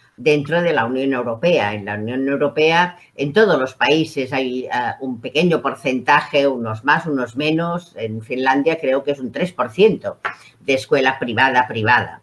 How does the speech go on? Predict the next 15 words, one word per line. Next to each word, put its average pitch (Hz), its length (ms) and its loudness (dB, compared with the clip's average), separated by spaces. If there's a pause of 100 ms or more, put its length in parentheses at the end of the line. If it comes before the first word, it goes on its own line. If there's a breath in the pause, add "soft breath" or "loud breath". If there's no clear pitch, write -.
(180)
Pero 139 260 2
lo 135 160 0
que 143 160 2
no 180 260 6
hay, 175 400 0
lo 123 220 -8
que 131 140 -8
no 156 180 2
hay 165 340 2
es, 147 460 2
eh, 113 460 0 (220 loud breath)
la 135 200 -2
cantidad 135 520 0
de 151 180 0
escuelas 147 560 0